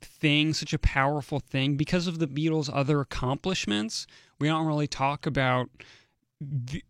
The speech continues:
the impact they had on the civil rights movement. It's probably,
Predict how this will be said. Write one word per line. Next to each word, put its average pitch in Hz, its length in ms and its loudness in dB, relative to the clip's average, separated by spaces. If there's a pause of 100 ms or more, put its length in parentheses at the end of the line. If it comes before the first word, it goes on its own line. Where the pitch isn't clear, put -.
(100)
the 160 340 2
impact 156 440 4
they 160 120 4
had 139 300 4
on 139 180 4
the 123 100 0
civil 143 500 2
rights 127 360 0
movement. 120 400 0
It's 165 140 0
probably, 190 680 2